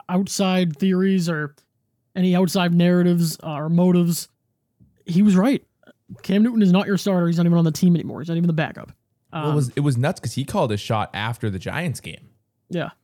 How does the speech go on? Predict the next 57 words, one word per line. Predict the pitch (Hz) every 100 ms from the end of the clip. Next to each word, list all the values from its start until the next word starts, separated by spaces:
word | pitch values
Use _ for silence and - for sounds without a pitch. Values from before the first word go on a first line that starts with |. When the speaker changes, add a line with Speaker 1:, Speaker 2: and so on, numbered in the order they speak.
| _ -
Speaker 2:
Like, | 113
after | 127 143
the | 139
Giants | 110 113 139
game | - 127 113
and |
the | 107
week | 110 120
of | 95
Giants | 101 131 175
practices, | - 101 - - 95 95
he | 117
was | 101 107
like, | 92 85 - _ _ _ _ _
"There's | 123 120
no | 131
reason." | 123 117 123
He | 151 131
literally | 117 143 139
wrote | 135 131
that | 120
article. | 127 147 95
It |
was | 87
like, | 95
"There | 120 123
is | 120
no | 110 107 135
reason | 131 139 107
for | 104 107
Cam | 120 113
Newton | 110 113 98 98 - _ _
to | -
play | 120 131 95
a | 104
meaningful | 101 143 160 156 151 139
snap | - 127 110
with | 113
this | 120 117
team | 131 117
as | 104
long | 104 107
as | 107 101
Mac | 107 104
Jones | 113 113 95
is |
upright | 104 - 104 101
and | 107
healthy," | 98 90 - 76
I |
think | 92 110
was | 107 98
his, | 107
like, | 107 -
exact | 113 104 107 107 113
quote. | - 104 98 - _ _ _ -
Speaker 1:
Yeah. | 196 180